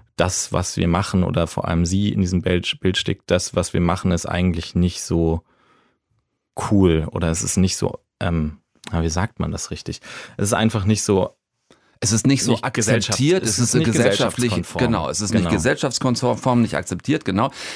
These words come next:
Speaker 2: Das ist, das ist die eine Sicht auf die Dinge.
Speaker 1: Ja.
Speaker 2: Ich könnte gegenhalten, dass es für das, was die beiden dort machen,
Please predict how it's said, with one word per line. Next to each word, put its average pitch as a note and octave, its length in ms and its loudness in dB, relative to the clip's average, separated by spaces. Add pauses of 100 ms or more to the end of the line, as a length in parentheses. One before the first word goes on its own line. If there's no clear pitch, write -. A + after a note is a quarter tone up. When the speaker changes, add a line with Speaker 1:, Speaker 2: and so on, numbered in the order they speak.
Speaker 2:
Das A2 160 2
ist, - 340 -2
das - 240 -2
ist - 200 -4
die - 160 2
eine B2+ 480 2
Sicht - 480 -2
auf - 180 -4
die C3 140 0
Dinge. D3+ 220 2
Speaker 1:
Ja. D#3+ 120 -2 (460)
Speaker 2:
Ich - 180 -8 (140)
könnte C3 360 2
gegenhalten, C3+ 840 2
dass G#2+ 200 0
es - 260 -2 (160)
für G#2 220 0
das, G2+ 400 -2 (240)
was G2+ 260 0
die C#3+ 200 0
beiden B2 360 2
dort - 220 -2
machen, G#2+ 420 0